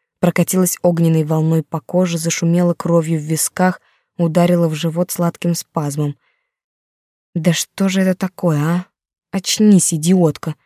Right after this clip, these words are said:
Еще немного, и он заметит, что со мной происходит, и тогда сложить два и два не составит большого труда". Но словно в каком-то трансе я все так же стояла, уткнувшись носом в его плечо,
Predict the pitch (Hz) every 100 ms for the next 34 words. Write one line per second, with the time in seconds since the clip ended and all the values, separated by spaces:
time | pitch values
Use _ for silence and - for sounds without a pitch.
0 | _ _ - 190 226 208 208 233 190 185
1 | 180 170 214 226 - - - 175 180 180
2 | 180 196 214 - 175 151 - _ _ _
3 | 180 180 180 185 180 185 180 190 170 170
4 | 180 170 160 185 233 208 214 - 175 151
5 | - 156 - 147 151 170 160 143 135 _
6 | _ _ _ _ _ 170 170 185 175 170
7 | - - 160 160 - 170 208 - 190 -
8 | _ _ - 180 170 - 175 180 175 175
9 | - 165 165 170 175 - 170 - 165 160
10 | 165 - 165 165 165 160 151 151 151 165
11 | 160 - 156